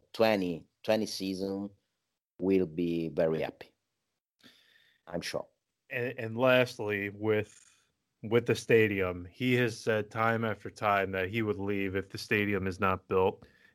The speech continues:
Speaker 2: Do you think, and you've, uh, like a year or two ago, <laughs> you, you were talking to me about the stadium.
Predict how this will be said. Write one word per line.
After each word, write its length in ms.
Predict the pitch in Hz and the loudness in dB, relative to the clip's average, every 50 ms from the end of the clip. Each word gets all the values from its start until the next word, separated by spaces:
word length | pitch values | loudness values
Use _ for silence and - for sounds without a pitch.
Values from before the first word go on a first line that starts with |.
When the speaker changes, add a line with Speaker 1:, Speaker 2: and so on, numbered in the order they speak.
| _ _ | _ _
Speaker 2:
Do 60 | - 147 | 4 4
you 80 | 160 | 4
think, 500 | 151 - - 180 160 139 - - - - _ _ _ _ - | 4 4 4 6 6 4 2 -4 -12 -18 _ _ _ _ -4
and 200 | - 120 113 117 | -2 0 4 4
you've, 320 | 143 156 151 - - - - - - - | 4 4 4 0 -6 -12 -12 -12 -8 -8
uh, 200 | - - 147 - - - - - - - - - - - - _ _ | -6 -4 -4 -4 -4 -6 -10 -12 -12 -16 -20 -20 -20 -20 -20 _ _
like 140 | 120 107 127 | 2 6 6
a 80 | 110 104 | 6 4
year 260 | 101 113 120 123 113 | 6 6 6 8 8
or 80 | 104 98 | 6 6
two 240 | 98 - 117 101 95 | 2 -2 -4 -4 -4
ago, 260 | 92 95 104 95 95 | 0 0 2 2 2
<laughs> 0 | |
you, 120 | 104 104 - - - | 0 0 -4 2 4
you 300 | 233 208 - - 196 190 | 4 4 4 2 0 2
were 100 | 170 156 | 2 2
talking 360 | - - 143 120 120 127 123 | 4 6 6 6 6 4 2
to 60 | 107 98 | -2 -2
me 100 | 98 98 | 0 0
about 240 | 98 98 101 98 - | 0 2 0 0 0
the 60 | 107 | -4
stadium. 580 | - - - 101 92 92 95 92 92 98 110 | -8 -4 0 2 2 2 2 2 2 2 0